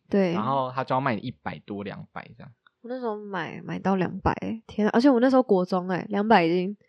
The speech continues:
Speaker 2: 对啊，
Speaker 1: 几乎是全部家产了。
Speaker 2: 我也是国中的时候碰到的。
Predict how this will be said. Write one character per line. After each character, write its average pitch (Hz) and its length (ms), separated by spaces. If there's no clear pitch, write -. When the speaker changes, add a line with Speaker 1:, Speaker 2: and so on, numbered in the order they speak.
Speaker 2:
对 196 200
啊， 185 80
Speaker 1:
几 240 80
乎 240 160
是 247 60
全 226 180
部 190 160
家 185 100
产 - 20
了。 180 80
Speaker 2:
我 - 0
也 147 60
是 135 40
国 175 80
中 160 60
的 127 60
时 - 40
候 127 80
碰 107 240
到 95 220
的。 - 200